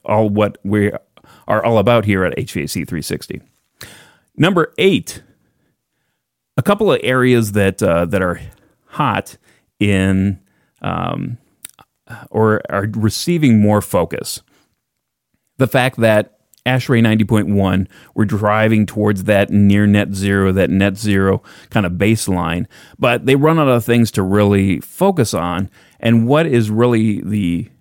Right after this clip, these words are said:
large drivers now, once we get, you know, once we take care of the, you know, the right system and the right, you know, the building enclosure and, and things like that, uh, things that are becoming more popular and more, I guess, uh,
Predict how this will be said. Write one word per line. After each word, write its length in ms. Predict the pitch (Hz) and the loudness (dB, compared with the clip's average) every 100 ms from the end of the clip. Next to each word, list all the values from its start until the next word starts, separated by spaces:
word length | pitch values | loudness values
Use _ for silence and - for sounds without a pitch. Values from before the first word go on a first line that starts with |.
| _ - | _ -6
large 460 | 113 123 127 110 | 0 2 2 0
drivers 580 | 104 98 113 107 95 92 | 0 0 0 0 -2 -4
now, 220 | 98 90 | -6 -4
once 220 | 95 104 | -4 -4
we 140 | 113 101 | -2 0
get, 280 | 107 104 123 | 0 0 -2
you 160 | 107 | -6
know, 140 | 98 92 | -4 -4
once 240 | 98 - | -4 -2
we 100 | 104 | -6
take 240 | - 104 | -2 -4
care 360 | - - 98 101 | -4 -4 0 0
of 200 | 98 92 | 0 -2
the, 300 | 101 90 85 _ - _ | -4 -2 -4 _ -20 _
you 80 | 107 | -6
know, 80 | 90 | -2
the 100 | 98 | 0
right 220 | 104 101 | 0 0
system 680 | - 117 113 - 110 107 101 | -2 -2 -2 0 0 2 0
and 120 | 98 | -2
the 60 | 95 | -4
right, 340 | 92 92 90 _ | -2 -2 -4 _
you 140 | - 104 | -4 -2
know, 100 | 92 | -2
the 80 | 95 | 0
building 300 | 110 110 107 | 2 2 0
enclosure 680 | 104 113 107 101 104 98 | 0 0 2 2 0 0
and, 200 | 95 95 | 0 -2
and 140 | 85 95 | -2 0
things 160 | 107 | 0
like 140 | 98 95 | -2 -2
that, 300 | 98 95 - - - _ | -2 -2 -6 -20 -20 _
uh, 260 | 104 98 90 | -4 -2 -2
things 340 | - 147 143 | -2 0 0
that 100 | 120 | 0
are 80 | 110 | 0
becoming 460 | 98 110 117 107 101 | 0 0 2 2 4
more 440 | 101 110 113 113 | 4 2 2 0
popular 640 | - - 101 104 104 101 | -2 -4 -4 -2 0 2
and 140 | 98 98 | 2 2
more, 520 | 104 104 107 104 95 - - | 2 2 2 0 -2 -8 -8
I 160 | 90 95 | -4 0
guess, 360 | 95 92 - _ - _ - | 0 -2 -8 _ -20 _ -6
uh, 680 | 52 50 50 50 50 50 | -4 -2 -2 -2 -2 -4